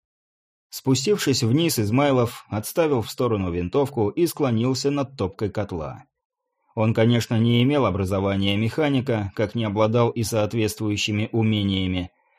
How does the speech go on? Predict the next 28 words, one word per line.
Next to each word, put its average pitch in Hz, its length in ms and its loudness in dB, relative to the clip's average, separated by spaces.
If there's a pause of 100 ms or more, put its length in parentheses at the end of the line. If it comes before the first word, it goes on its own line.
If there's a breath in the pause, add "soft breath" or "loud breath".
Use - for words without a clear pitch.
(120)
но 101 140 0
ведь 107 180 2
это 110 200 2
не 110 160 2
значит, 127 580 -2
что - 200 -4
ни 101 120 0
на 107 120 0
что 101 180 -4
не 92 140 -2
способен. 82 640 -6 (600)
Как 233 220 0
уже 156 200 4
говорилось, 139 600 4
все 156 280 0
эти 139 160 0
ступени – 127 720 2
всего 110 320 -2
лишь 113 220 0
бонусы. 98 640 -2 (720)
Кое-как 165 680 2
ума 139 340 2
дать 123 220 2
машине 143 580 0
он 147 160 0
всё 92 260 -4
же 113 160 0
мог. 78 440 -6